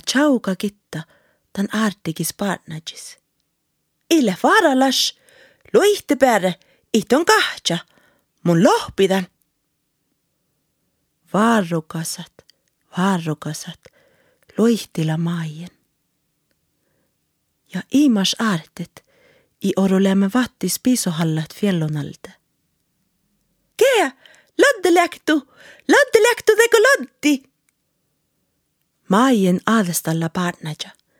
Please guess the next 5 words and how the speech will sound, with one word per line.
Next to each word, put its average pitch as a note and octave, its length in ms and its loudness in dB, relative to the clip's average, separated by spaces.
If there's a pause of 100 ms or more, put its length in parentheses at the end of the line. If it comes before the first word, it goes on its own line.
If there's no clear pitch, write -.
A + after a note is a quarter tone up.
(680)
hirre A3 340 2
kieda G3+ 340 0
jolkus. - 760 -6 (1900)
Vuoudi F#3 540 0
rahpasa, - 680 -8